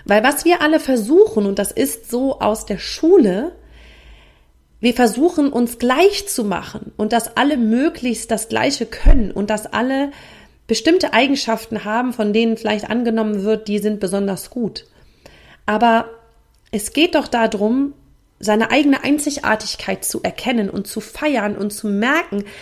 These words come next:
das ist das, was ich besonders gut kann. Das ist das, was mir leicht fällt. Und das sind die Sachen, wo jeder Einzelne sagen würde, „Ach,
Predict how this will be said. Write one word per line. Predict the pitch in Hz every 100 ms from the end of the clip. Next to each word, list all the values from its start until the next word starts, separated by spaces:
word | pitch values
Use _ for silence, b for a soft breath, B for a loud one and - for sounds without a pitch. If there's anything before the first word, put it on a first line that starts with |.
| B
das | - 294
ist | 311 277
das, | 269 254
was | 240 -
ich | - 277 -
besonders | 233 240 240 233
gut | - 202 -
kann. | - 269 196 - B B B
Das | 254 269
ist | 277
das, | 247 254 -
was | 226 -
mir | 220
leicht | 214 208 294 330 - -
fällt. | - 180 175 - B B -
Und | 233
das | 254
sind | 277 269
die | 269
Sachen, | 233 311 339 226 240
wo | 202 220
jeder | 214 285 339 156 -
Einzelne | 254 311 349 - 196 185 185
sagen | 226 277 214
würde, | 196 208 247 -
„Ach, | 214 - -